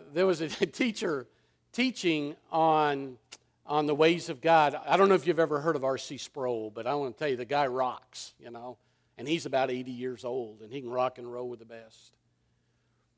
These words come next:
And he was talking about how he had taken a class, fifty or so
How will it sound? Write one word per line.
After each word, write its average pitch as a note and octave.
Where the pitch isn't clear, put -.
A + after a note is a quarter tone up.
And A#3
he C#4
was C4
talking D#4+
about F#3
how A#3
he G#3
had F#3
taken C4+
a F3
class, E3
fifty A3
or G3+
so G3